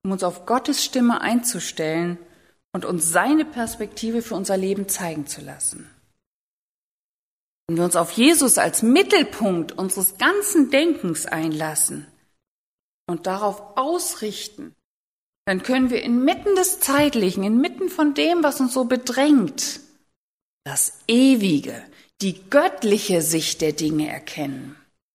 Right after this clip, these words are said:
Nur so haben wir jetzt schon ewiges Leben, können in unserem Chronos, in der verstreichenden Zeit,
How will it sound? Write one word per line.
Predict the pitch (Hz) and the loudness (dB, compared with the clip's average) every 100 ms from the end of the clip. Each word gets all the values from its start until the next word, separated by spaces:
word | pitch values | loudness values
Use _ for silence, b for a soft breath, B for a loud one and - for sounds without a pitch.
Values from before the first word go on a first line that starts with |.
| _ _ _ | _ _ _
Nur | 226 269 381 349 | 6 8 8 6
so | 254 415 320 175 | 4 6 4 4
haben | 202 208 | 2 2
wir | 180 160 | 0 0
jetzt | 233 294 - - | 0 0 0 0
schon | 190 156 - - | -2 -6 -8 -2
ewiges | 208 202 175 170 175 - - | 4 4 4 -2 -2 -2 0
Leben, | 170 170 - 135 - - _ _ _ _ - | 0 0 -2 -10 -14 -20 _ _ _ _ -2
können | 220 269 294 | 2 6 6
in | 226 | 4
unserem | 208 202 170 165 | 2 0 0 -2
Chronos, | - - 190 233 302 381 - - | -6 0 2 4 4 4 0 -2
in | 208 | -2
der | 175 151 147 - - | 0 -2 -4 -12 -20
verstreichenden | - 151 - - 165 165 185 190 175 156 147 139 | -10 -6 -4 -4 0 0 0 -4 -8 -6 -6 -6
Zeit, | - 156 185 240 - | -6 -4 -4 -4 -6